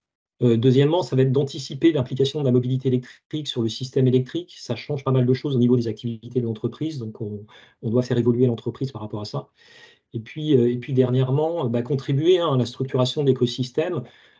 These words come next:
en étant, euh, dans un, un mode partenarial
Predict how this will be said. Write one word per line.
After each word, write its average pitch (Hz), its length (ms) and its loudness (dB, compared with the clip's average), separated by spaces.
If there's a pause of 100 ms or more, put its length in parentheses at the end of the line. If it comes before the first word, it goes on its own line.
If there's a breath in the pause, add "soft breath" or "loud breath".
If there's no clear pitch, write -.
(120 loud breath)
en 120 220 0
étant, 143 540 2
euh, 117 100 2
dans 120 220 -2
un, 120 120 -2 (340)
un 120 40 0
mode 135 200 2
partenarial 123 760 -2